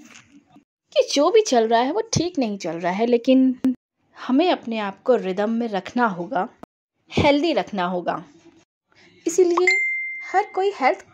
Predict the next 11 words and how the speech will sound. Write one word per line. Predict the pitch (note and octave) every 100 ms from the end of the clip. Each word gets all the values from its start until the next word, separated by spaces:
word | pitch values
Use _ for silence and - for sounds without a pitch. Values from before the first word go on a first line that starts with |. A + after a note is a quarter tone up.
| _ _
कॉन्शियस | - G#3 A#3 - F#4+ -
हो | G#3+
रहा | F3+ E3+ F3+
है | F3+ - - - - _ _
और | A3+ G#3
हेल्दी | G#3 A#3 B3+
लाइफस्टाइल | B3 G3+ G3 B3 B3
के | C4
लिए | B3+
जो | B3 C4 - A3
अवेयरनेस | G3 G3+ A3+ B3+ C4+ C4+